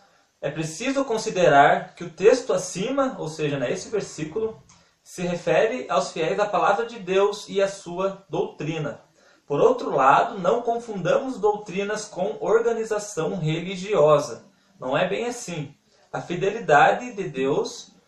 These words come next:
a fidelida-, fidelidade a Deus vai muito além das paredes de uma casa, né, que muitos chamam de igreja, mas nós sabemos que uma, a igreja não é uma casa, né, quatro paredes. E continuando, diz assim: "Ou a, ou das regras de fé de uma religião que está acima de qualquer princípio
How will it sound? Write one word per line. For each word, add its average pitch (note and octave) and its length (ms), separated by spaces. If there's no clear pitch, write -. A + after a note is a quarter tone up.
a D3 140
fidelida-, D#3 460
fidelidade G3 680
a A#3+ 60
Deus F#3+ 300
vai G3+ 180
muito C4 300
além G#3 280
das G#3 160
paredes E3 400
de E3+ 80
uma G3+ 200
casa, D#3 400
né, D3 140
que D3+ 100
muitos F3 320
chamam E3+ 580
de D3+ 140
igreja, D#3 400
mas B2+ 180
nós C#3 80
sabemos C#3 340
que D3 300
uma, C3 160
a C3 80
igreja C3+ 320
não D3+ 160
é C3 60
uma E3+ 180
casa, C#3 300
né, C3+ 120
quatro - 280
paredes. C3 560
E - 20
continuando, D3+ 460
diz F3+ 140
assim: E3 440
"Ou C#4 260
a, C4 320
ou G3+ 220
das A3+ 240
regras G3+ 560
de C4 120
fé G#3+ 520
de D3+ 100
uma G3 160
religião G3+ 460
que A3 80
está G3+ 220
acima A3 440
de A3 120
qualquer G3 580
princípio G3 800